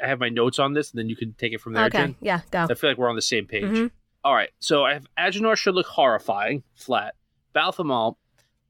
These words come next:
Speaker 1: I don't know if they're gonna do the B D S M mask with the face on it.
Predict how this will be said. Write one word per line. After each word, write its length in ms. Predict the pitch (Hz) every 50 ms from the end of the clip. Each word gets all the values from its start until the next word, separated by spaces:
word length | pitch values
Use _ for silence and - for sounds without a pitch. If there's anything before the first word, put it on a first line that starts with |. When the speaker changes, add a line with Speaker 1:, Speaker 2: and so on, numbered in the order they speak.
| _ _ -
Speaker 1:
I 160 | 131 151 175 185
don't 160 | 202 196 180
know 100 | 190 180
if 80 | 165
they're 80 | - 160
gonna 160 | 165 156 147
do 100 | 143 151
the 100 | 143 135
B 180 | 120 117 135 135
D 140 | 135 131 127
S 140 | 120 -
M 200 | 143 131 131 135
mask 420 | 139 139 135 139 143 139 - - -
with 100 | 127 -
the 60 | 139
face 320 | - - 127 131 127 - -
on 160 | 131 131 135
it. 140 | 139 147